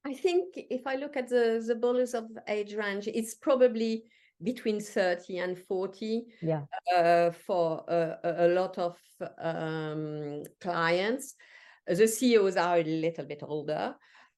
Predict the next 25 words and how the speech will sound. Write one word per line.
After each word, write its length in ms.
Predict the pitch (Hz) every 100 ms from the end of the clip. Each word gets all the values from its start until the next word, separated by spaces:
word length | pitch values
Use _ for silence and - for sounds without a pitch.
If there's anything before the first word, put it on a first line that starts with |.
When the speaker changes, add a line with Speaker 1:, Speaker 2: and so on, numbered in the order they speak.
| -
Speaker 1:
uh, 560 | 180 170 170 165 165 160 - - - - 180
but 180 | 240 240
I 80 | 262
have 120 | 269
also 380 | 262 254 - 254
had 320 | 247 247 208
students 880 | - - - 214 - - - - - -
who, 260 | 180 165 160
uh, 40 | 151 151 151 143 104 - -
uh, 300 | 165 160 156
so 340 | - 202 170 170 - - -
I 540 | 190 185 185 180 160 156
give 180 | 175 165
a 60 |
special 460 | 165 - 175 - 151
rate 400 | 147 139 127 -
for 140 | - 139
students, 880 | - - 151 147 92 87 - - 151 -
and, 580 | 160 156 160 160 160 170
uh, 160 | 160 -
I 40 | 208
have 220 | 214 214
had 180 | 220 220
students 680 | - 240 233 196 196 190
who 380 | 226 214 214 208